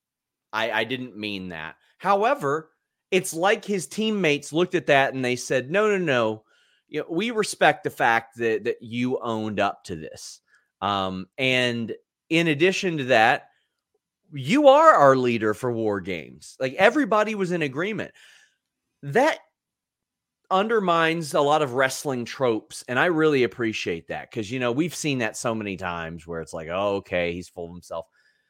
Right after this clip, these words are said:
They looked at it and they go, "Uh, no, it, we, we respect the fact that you owned up to this, and we, that is, that is a quality of leadership."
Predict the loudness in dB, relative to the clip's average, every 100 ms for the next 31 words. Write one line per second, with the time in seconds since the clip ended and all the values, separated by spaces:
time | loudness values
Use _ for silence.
0 | _ 2 4 4 2 0 2 2 2 0
1 | -4 -4 -2 2 2 2 -2 _ _ _
2 | _ -2 2 4 4 2 -2 0 2 2
3 | 2 2 -2 -4 0 0 0 -10 _ _
4 | _ _ -14 -4 -2 -2 0 0 0 -2
5 | 4 4 4 0 2 2 -2 0 2 2
6 | 2 0 -2 -2 0 0 -6 -12 -16 _
7 | 0 0 0 -2 -4 -2 0 0 0 -4
8 | 2 2 4 0 -2 0 4 4 2 0
9 | -2 -2 -6 -2 -4 -4 -10 -12